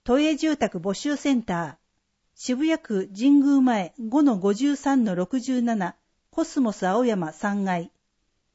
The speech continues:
東京都住宅供給公社亀戸窓口センター。亀戸一の四十二の二十、住友不動産亀戸ビル十階。申し込み書は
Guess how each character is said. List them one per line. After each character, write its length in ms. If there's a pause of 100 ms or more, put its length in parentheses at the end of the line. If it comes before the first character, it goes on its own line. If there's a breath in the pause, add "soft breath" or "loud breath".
(140)
東 200
京 220
都 300
住 240
宅 260
供 220
給 240
公 240
社 360
亀 360
戸 120
窓 220
口 180
セ 200
ン 80
タ 120
ー。 160 (580)
亀 380
戸 280 (120)
一 240
の 140
四 220
十 180
二 160
の 140
二 180
十、 260 (360)
住 280
友 220
不 140
動 180
産 400
亀 400
戸 140
ビ 120
ル 200 (240)
十 160
階。 400 (760)
申 180
し 80
込 120
み 120
書 200
は 220